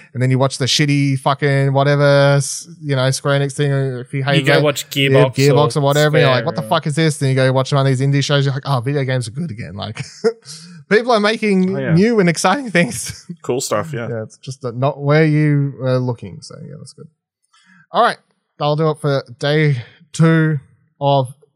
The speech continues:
Speaker 1: well, it's not really day two, our day two, whatever, our second bonus at E three podcast.
Speaker 3: I guess it's day three,
Speaker 1: Yeah, I think it's
Speaker 3: technically.
Speaker 1: technically day three,
Speaker 2: Day
Speaker 1: but
Speaker 2: three,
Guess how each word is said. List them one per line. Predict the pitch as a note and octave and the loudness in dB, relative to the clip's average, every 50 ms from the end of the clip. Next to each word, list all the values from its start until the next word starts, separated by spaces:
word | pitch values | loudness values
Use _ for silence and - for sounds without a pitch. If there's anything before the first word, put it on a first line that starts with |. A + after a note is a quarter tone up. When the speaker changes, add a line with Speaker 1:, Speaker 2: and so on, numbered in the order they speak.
| _ _ | _ _
Speaker 1:
well, | - E3 | -16 -16
it's | C3 - | -12 -10
not | D#3 C3 - - | -12 -12 -10 -10
really | A2 G#2+ G#2 G#2 | -10 -8 -8 -8
day | G#2 G2 G2 | -8 -10 -10
two, | - A2 G#2 F#2+ - | -10 -10 -12 -6 -4
our | B2+ C3+ C#3 | -2 -2 0
day | B2+ C3 A#2+ B2 A#2+ _ _ _ _ _ | 0 -2 -4 -4 -6 _ _ _ _ _
two, | - - C3 B2 A#2+ A#2+ A2 - _ _ _ _ _ _ _ _ _ _ _ _ C3+ - _ _ _ _ | -10 -6 -4 -4 -4 -4 -6 -8 _ _ _ _ _ _ _ _ _ _ _ _ -20 -20 _ _ _ _
whatever, | - C#3+ B2+ G#2 F#2+ F#2+ | -8 -6 -6 -6 -6 -8
our | F#2 A2 B2 | -8 -8 -8
second | - - - - C#3+ B2+ A2+ | -8 -8 -6 -4 -4 -4 -4
bonus | A2 G2+ G#2 G#2+ G#2+ - | -6 -6 -8 -8 -12 -14
at | - - | -16 -16
E | A2 A2+ | -16 -14
three | - - G#2+ G#2+ | -14 -12 -14 -12
podcast. | G#2+ - A2 - - A#2+ | -10 -12 -12 -8 -6 -4
Speaker 3:
I | A#2 A#2+ | -2 -2
guess | - E4+ D4+ D4+ | -2 -2 -4 -6
it's | A#3+ F3 - | -10 -12 -6
day | - C3+ C3 C3 | -2 -2 -2 -2
three, | A#2 - - G#2+ A2 C3+ D#3+ C#3+ G#2+ | -2 -6 -10 -10 -6 -6 -4 -4 -2
Speaker 1:
Yeah, | C3 C3 B2+ | -2 0 0
I | C3 | 0
think | D#3+ F#3+ F#3 | 0 -2 -2
it's | - | -2
Speaker 3:
technically. | - E3 D3+ C#3+ C#3 B2 B2+ B2 A#2 | -4 -4 -4 -4 -6 -6 -6 -6 -6
Speaker 1:
technically | G#2+ A2 G#2+ G#2+ | -4 -6 -6 -6
day | G2+ | -6
three, | - D3 C#3+ C#3+ | -4 -2 -2 -2
Speaker 2:
Day | |
Speaker 1:
but | - | -2
Speaker 2:
three, | - D#3 D3+ C#3+ C#3 C#3 C#3 C#3 C#3 | -2 0 0 0 0 -2 -2 -4 -6